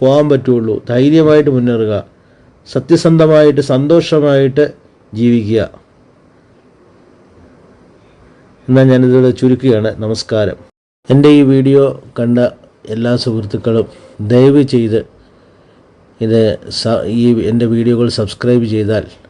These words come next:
ഇനി ഞാനിടുന്ന വി-, വീഡിയോകൾ നിങ്ങൾക്ക് കാണാനും പല പരിഹാരങ്ങളും, സ്വയം ചെയ്യാൻ പറ്റിയ പരിഹാരങ്ങളും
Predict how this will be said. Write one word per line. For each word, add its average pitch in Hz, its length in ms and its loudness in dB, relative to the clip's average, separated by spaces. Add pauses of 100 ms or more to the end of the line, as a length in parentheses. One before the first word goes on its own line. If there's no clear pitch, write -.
(760)
ഇനി 160 140 4 (120)
ഞാനിടുന്ന 135 420 2 (100)
വി-, 127 240 2
വീഡിയോകൾ 123 380 2 (100)
നിങ്ങൾക്ക് 117 380 -2 (380)
കാണാനും 110 440 -6 (540)
പല 127 180 2 (120)
പരിഹാരങ്ങളും, 127 760 2
സ്വയം 123 280 0
ചെയ്യാൻ 123 320 0
പറ്റിയ 123 320 -2
പരിഹാരങ്ങളും 117 680 -2